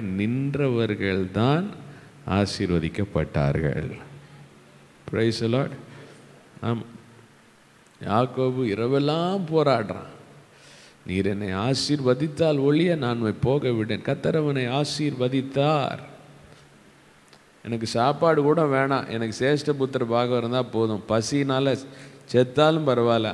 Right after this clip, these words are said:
ஆண்டவர் ஆசீர்வாதம் வேணும்னு வைராக்கியமா நிக்கிறான். கர்த்தர் அவனை ஆசீர்வதிக்கிறார். அல்லேலூயா. சிம்சோனை பார்க்கிறோம், கண் கண்ட திசையில போய்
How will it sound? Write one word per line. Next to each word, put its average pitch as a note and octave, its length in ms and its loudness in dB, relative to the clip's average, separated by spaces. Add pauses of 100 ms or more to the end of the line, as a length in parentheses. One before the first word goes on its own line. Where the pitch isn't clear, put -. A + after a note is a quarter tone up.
(140)
ஆண்டவர் A#2 400 -2
ஆசீர்வாதம் A2+ 560 0
வேணும்னு B2+ 460 0
வைராக்கியமா B2 680 0 (140)
நிக்கிறான். A#2 580 0 (520)
கர்த்தர் G#2 400 4
அவனை F2+ 240 4 (240)
ஆசீர்வதிக்கிறார். E2+ 1000 0 (840)
அல்லேலூயா. B2 640 2 (920)
சிம்சோனை C#3+ 460 0 (120)
பார்க்கிறோம், B2 420 0 (120)
கண் B2+ 200 0 (140)
கண்ட C3+ 260 2 (400)
திசையில C#3 440 2 (160)
போய் B2 220 0